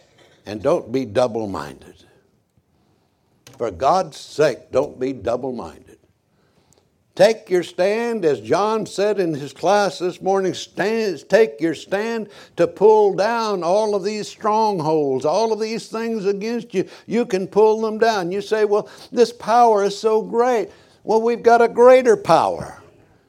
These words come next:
Don't ever think that the devil is as powerful as God. God says, "I can win, and I can win every time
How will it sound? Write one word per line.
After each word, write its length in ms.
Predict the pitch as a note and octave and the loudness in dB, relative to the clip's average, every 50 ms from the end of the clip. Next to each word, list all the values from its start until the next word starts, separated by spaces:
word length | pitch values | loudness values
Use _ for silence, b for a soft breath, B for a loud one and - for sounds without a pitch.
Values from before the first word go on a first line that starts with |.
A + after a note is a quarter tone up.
| b b _ | b b _
Don't 320 | - G#3 B3 C4 C4+ B3+ B3+ | 2 2 4 4 4 4 6
ever 260 | C4+ C#4 B3+ A#3 G3+ | 4 6 4 2 0
think 320 | - - F3+ E3 D3+ A#2+ | 2 0 -2 -2 -2 -4
that 120 | - D3+ D3 | -6 -6 -6
the 140 | B2+ C#3 B2 | -4 -6 0
devil 360 | B2 D#3 D#3 C#3+ C3 C3 B2 | 2 4 4 4 2 -2 -6
is 160 | A#2+ G#2 G2+ | -6 -8 -8
as 120 | G#2+ F#2 | -14 -16
powerful 680 | - - - C3+ A#2 G2+ F#2+ F2+ - - F2+ F2+ F2 F2+ | -12 -4 -2 -2 0 0 -2 -6 -8 -10 -10 -10 -10 -10
as 80 | F2+ F2 | -12 -12
God. 360 | F2+ D2+ - - - - - _ _ _ _ _ _ _ _ _ _ _ _ _ _ _ _ _ _ _ _ _ _ _ _ _ _ _ _ _ _ _ _ _ _ _ _ _ _ _ _ _ | -14 -14 -14 -14 -16 -20 -20 _ _ _ _ _ _ _ _ _ _ _ _ _ _ _ _ _ _ _ _ _ _ _ _ _ _ _ _ _ _ _ _ _ _ _ _ _ _ _ _ _
God 320 | - G3 F#3+ F3+ E3+ D3+ | 0 2 2 4 2 0
says, 320 | B2 - - D#3+ D#3 C#3+ B2 | -2 -2 2 2 2 2 2
"I 160 | D3 D#3 E3 | 0 0 0
can 380 | - - A2+ A#2+ B2 B2 C3+ D3+ | -2 -6 -6 -6 -4 -4 -2 0
win, 520 | F#3+ A3 A#3 A#3+ B3 B3 A#3+ A3 F3 - b b b | 0 0 0 -2 -4 -4 -6 -8 -8 -10 b b b
and 200 | - C3+ C#3+ C#3 | -6 -6 -4 -2
I 140 | C#3 D3 C#3+ | -2 -2 -2
can 280 | - A#2+ B2 C3 C3+ C#3+ | -2 -4 -6 -4 -4 -4
win 380 | F3 G3+ G3+ G#3+ A3+ F#3 - - | -4 -4 -4 -4 -6 -8 -10 -8
every 460 | E3+ G#3+ A#3 G3+ F3+ G3 G#3+ A#3 A3 | -4 -2 -2 -2 0 -2 -2 -2 -2
time 760 | - - - A3+ A3+ G#3+ F3 G#2 D#2 D#2 F#2 G#2 C3 C#3+ | -8 -6 -4 -2 -2 -2 -2 -4 -6 -10 -12 -14 -16 -16